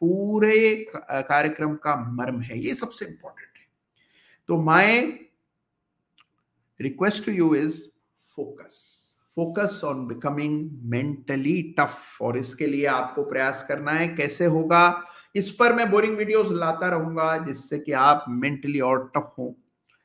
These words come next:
कई सारे प्रश्न अदालत के सामने हैं, बहुत ही शानदार संदेश आप लोग भेज रहे हैं और जन्म दिवस पर जो शुभकामनाएं आपने भेजी हैं, वाकई में आज लग रहा है कि पूरा परिवार मिलकर के जन्म दिवस मना रहा है। बहुत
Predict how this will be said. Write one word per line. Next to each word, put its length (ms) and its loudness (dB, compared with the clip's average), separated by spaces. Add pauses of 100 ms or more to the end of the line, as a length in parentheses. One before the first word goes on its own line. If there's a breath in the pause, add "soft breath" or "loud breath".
(480)
कई 160 8
सारे 320 6
प्रश्न 380 0
अदालत 400 0
के 80 -2
सामने 380 -2
हैं, 240 -2
बहुत 380 2
ही 100 0
शानदार 540 4
संदेश 480 -2
आप 160 0
लोग 180 0
भेज 140 0
रहे 140 2
हैं 80 4
और 200 -2
जन्म 280 -4
दिवस 260 2
पर 240 -6
जो 80 -8
शुभकामनाएं 680 -6
आपने 320 -4
भेजी 400 -12
हैं, 300 -6
वाकई 340 -2
में 140 0
आज 160 2
लग 160 -4
रहा 100 2
है 80 2
कि 120 -10
पूरा 360 -8
परिवार 580 -2
मिलकर 340 -10
के 120 -10
जन्म 280 -10
दिवस 380 -10
मना 240 -6
रहा 120 -10
है। 160 -10
बहुत 300 6